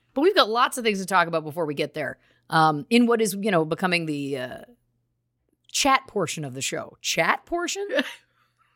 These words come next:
Speaker 1: What is becoming? It's always been this.
Speaker 2: It's, it's always been this. We've just never given it a title.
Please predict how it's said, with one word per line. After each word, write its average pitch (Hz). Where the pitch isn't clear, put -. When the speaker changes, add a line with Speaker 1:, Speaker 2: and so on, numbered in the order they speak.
Speaker 1:
What 226
is 214
becoming? 190
It's -
always 285
been 143
this. 247
Speaker 2:
It's, 403
it's 392
always 320
been 214
this. 196
We've 202
just 180
never 165
given 147
it 147
a 123
title. 139